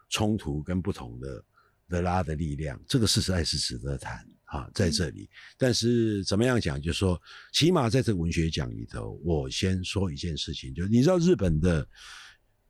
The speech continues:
Speaker 1: 文学奖有分成直木赏跟芥川赏，
Speaker 2: 嗯。
Speaker 1: 芥川赏就一般性的正统小说，直木赏就真粹，真的是通俗小说。尽管他通俗小说的评鉴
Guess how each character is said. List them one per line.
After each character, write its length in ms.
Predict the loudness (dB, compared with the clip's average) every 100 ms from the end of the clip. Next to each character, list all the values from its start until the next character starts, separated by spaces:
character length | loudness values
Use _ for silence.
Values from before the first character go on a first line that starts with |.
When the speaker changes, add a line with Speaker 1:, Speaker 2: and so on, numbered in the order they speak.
| _ _ _ _ _ _ _ _
Speaker 1:
文 140 | 2 6
学 140 | 6
奖 200 | 4 4
有 120 | 4
分 180 | 4 4
成 160 | 4 4
直 200 | 4 4
木 180 | 4
赏 180 | 4 -2
跟 120 | 0
芥 160 | 0 0
川 260 | 0 -2 -4
赏， 220 | -10 -10
Speaker 2:
嗯。 280 | -8 -6 0
Speaker 1:
芥 100 | 2
川 180 | 4 4
赏 160 | 2
就 140 | 2 0
一 100 | 0
般 220 | -2 -2
性 240 | -4 -6 -8
的 100 | -8
正 200 | -6 -4
统 140 | -6
小 180 | -10 -12
说， 160 | -10 -4
直 140 | 2
木 160 | 4 4
赏 180 | 2 2
就 80 |
真 240 | 2 2 4
粹， 240 | 2 0 2
真 220 | 2 4
的 120 | 2
是 280 | 0 0 -2
通 240 | 0 0
俗 100 | 0
小 220 | -6 -12 -10
说。 260 | -10 -10 _ _ _
尽 160 | 0 2
管 140 | 4
他 160 | 2 2
通 180 | 2
俗 100 | 2
小 160 | 2 2
说 140 | 4
的 60 | 2
评 220 | 2 4
鉴 220 | 4 2